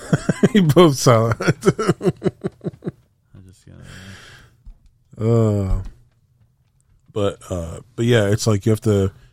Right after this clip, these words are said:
Speaker 1: um,
Speaker 2: So the, um, like, the American H Q gets put up at the top of the map. So, like, the, the
Speaker 1: Mm-hmm.
Speaker 2: very, uh, well, not the very top of the map. There's, like, one, uh, smaller base that you can grab, uh, right above the main H Q.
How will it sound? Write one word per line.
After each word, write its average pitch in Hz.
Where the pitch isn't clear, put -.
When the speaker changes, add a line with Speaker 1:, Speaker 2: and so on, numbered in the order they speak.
Speaker 1:
um, 82
Speaker 2:
So 117
the, 104
um, 98
like, 107
the 113
American 120
H 120
Q 110
gets 104
put -
up 104
at 95
the 92
top 98
of 95
the 95
map. 87
So, -
like, 90
the, 92
the 92
Speaker 1:
Mm-hmm. -
Speaker 2:
very, 101
uh, 123
well, 156
not 156
the 131
very 117
top 120
of 120
the 117
map. 113
There's, 104
like, 98
one, 107
uh, 104
smaller 110
base 107
that 110
you 107
can 107
grab, 98
uh, 85
right 101
above 101
the 98
main 98
H 95
Q. 113